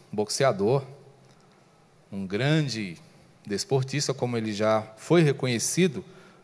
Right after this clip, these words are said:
em mil novecentos e noventa e nove pela revista Sports Illustrated. Não sei se é assim que diz, não, mas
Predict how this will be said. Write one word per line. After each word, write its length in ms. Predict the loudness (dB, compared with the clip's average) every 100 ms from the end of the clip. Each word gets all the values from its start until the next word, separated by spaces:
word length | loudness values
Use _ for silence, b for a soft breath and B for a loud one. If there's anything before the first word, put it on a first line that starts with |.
| _ -12
em 180 | -8 -2
mil 140 | 0
novecentos 340 | 0 0 -4
e 40 | -2
noventa 280 | -2 -2 -2
e 40 |
nove 280 | 2 2 2
pela 360 | 0 2 4
revista 480 | 4 0 0 -2 -2
Sports 720 | -6 -6 -2 0 0 -2 -6
Illustrated. 680 | -6 -8 -8 -2 -2 -2 -8
Não 840 | -18 -20 _ _ _ _ _ _ -20
sei 100 | -14
se 140 | -12 -8
é 40 |
assim 220 | -8 -10
que 180 | -10 -12
diz, 240 | -8 -8 -8
não, 180 | -8
mas 420 | -8 -8 -8 -10